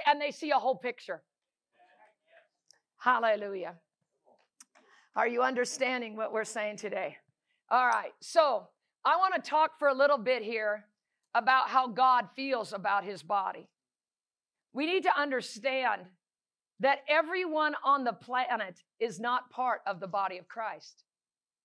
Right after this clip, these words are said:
Not everyone is a part of the body of Christ. We have been, been bestowed with a great honor and a great privilege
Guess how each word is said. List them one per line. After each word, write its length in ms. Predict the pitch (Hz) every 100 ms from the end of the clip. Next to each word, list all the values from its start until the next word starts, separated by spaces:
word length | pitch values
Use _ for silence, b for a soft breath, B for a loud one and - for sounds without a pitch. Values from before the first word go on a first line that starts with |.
| _ _ _ _ _ _ _ _ _ _
Not 220 | 233 285 285
everyone 420 | 302 320 254 247
is 160 | 226
a 60 | 214
part 240 | 262 277
of 60 | 226
the 60 | 208
body 300 | 233 226 214
of 100 | -
Christ. 520 | 269 262 170 - _ _ _ _ _ _ -
We 220 | 247 349
have 220 | 320 277
been, 280 | 240 233 233 -
been 240 | 226 226 208
bestowed 840 | 202 - - 262 254 214 185 180 _ _ _ _ -
with 180 | 233 233
a 100 | 208
great 540 | 180 185 233 277 311 -
honor 560 | - 247 226 202 175 175 _ _ _ _ _ _
and 160 | 214 208
a 80 | 190
great 560 | 170 208 226 254 _
privilege 720 | - 254 202 185 160 165 -